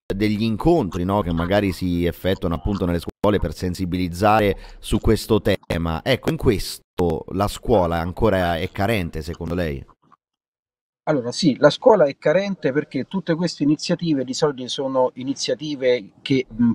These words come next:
Speaker 2: partono dall'istituto scolastico, eh, ma non sono istituzionalizzate, cioè la scuola magari chiama,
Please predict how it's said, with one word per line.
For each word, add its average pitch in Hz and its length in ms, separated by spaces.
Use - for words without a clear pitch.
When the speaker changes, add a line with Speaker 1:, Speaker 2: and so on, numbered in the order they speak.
Speaker 2:
partono 151 480
dall'istituto 135 760
scolastico, 151 1120
eh, 127 260
ma 135 200
non 151 120
sono 185 220
istituzionalizzate, 135 1080
cioè 117 240
la 123 100
scuola 160 500
magari 135 380
chiama, 139 560